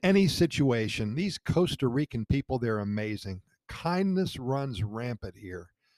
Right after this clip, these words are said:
Warm hearts abound, courteous, compassionate, and thoughtful. That's what Costa Rica is all about. You know, one of the integral parts of Pura Vida is that mindset of always wanting to help others in need.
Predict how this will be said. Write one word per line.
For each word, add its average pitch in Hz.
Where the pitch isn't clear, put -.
Warm 170
hearts 156
abound, 143
courteous, 165
compassionate, 131
and 123
thoughtful. 98
That's 110
what 107
Costa 123
Rica 117
is 95
all 110
about. 98
You 170
know, 190
one 208
of 190
the 160
integral 135
parts 151
of 113
Pura 151
Vida 123
is 120
that 139
mindset 156
of 110
always 151
wanting 147
to 120
help 131
others 113
in 107
need. 107